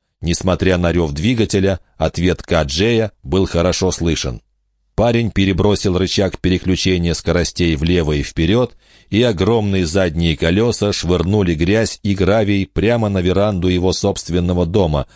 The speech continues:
когда машина, сорвавшись с места, рванула по Депо-стрит. Заложив почти прямой угол, отчего машина прямо-таки завизжала шинами,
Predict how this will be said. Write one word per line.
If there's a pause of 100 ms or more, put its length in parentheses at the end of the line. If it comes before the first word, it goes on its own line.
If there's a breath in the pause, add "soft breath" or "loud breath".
(120 soft breath)
когда
машина,
сорвавшись
с
места, (220)
рванула
по
Депо-стрит. (540)
Заложив
почти
прямой
угол, (260 soft breath)
отчего
машина
прямо-таки
завизжала
шинами,